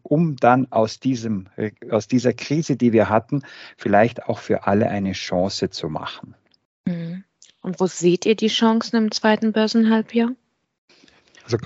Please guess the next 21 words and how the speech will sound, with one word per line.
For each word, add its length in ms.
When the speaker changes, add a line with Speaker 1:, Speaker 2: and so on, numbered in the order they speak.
Speaker 1:
Ah. 160
Speaker 3:
kann 160
ich 140
inhaltlich 400
unterstreichen, 560
nur 240
was 140
Martin 260
sagte, 500
ähm, 140
das 160
ist 120
ja 100
auch 80
das, 200
was 120
man 100
tatsächlich 380
vermitteln 360
muss, 220
dass, 300